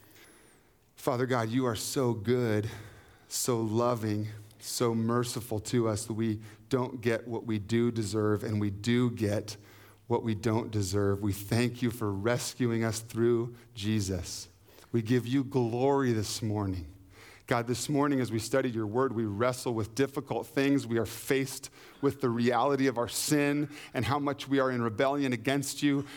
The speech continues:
and how much we fall short and how much left to our own selves we would be stuck in repeat mode.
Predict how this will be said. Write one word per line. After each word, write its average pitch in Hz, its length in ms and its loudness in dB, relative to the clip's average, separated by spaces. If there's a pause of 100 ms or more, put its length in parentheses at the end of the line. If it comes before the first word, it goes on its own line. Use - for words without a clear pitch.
and 123 120 -2
how 147 120 2
much 143 240 -2
we 135 140 2
fall 139 280 0
short 151 540 0 (220)
and 139 120 2
how 127 160 2
much 143 300 -2
left 139 360 0
to 151 140 0
our 139 220 2
own 147 360 2
selves 147 680 0 (360)
we 143 280 6
would 139 200 -2
be 139 420 4 (480)
stuck - 500 0 (180)
in 143 160 4
repeat 143 400 2
mode. 117 380 2